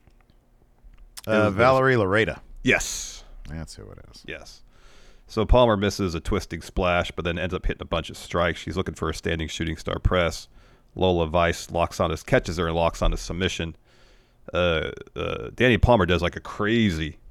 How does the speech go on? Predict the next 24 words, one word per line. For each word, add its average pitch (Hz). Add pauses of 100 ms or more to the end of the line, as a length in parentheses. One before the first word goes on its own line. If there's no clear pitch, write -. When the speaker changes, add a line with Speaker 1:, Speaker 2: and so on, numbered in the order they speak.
(500)
Speaker 1:
like, 82
walkover 90
to 82
do 85
a 80
roll 80
up. - (440)
Speaker 2:
Mm-hmm. 80
Speaker 1:
Vice 87
kicks -
out 82 (160)
of 80
that 82
and 82
then 80
hits, 80
like, 73
a -
spin -
kick -
to -
get -
the 60
win. 65